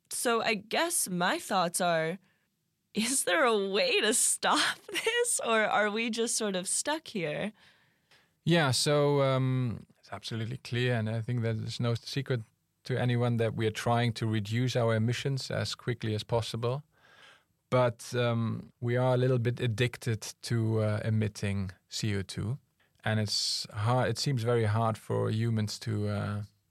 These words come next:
Speaker 2: to stop that addiction. And I think we are getting slowly better at it.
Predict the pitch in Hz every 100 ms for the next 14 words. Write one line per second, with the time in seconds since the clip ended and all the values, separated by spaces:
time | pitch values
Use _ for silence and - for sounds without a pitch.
0 | - - - - 120 - - - _ 120
1 | 110 107 104 101 - 131 143 - 110 107
2 | - 117 110 110 110 107 107 - _ -
3 | - - - _ _ 143 143 151 131 -
4 | - 147 139 120 107 135 135 117 117 147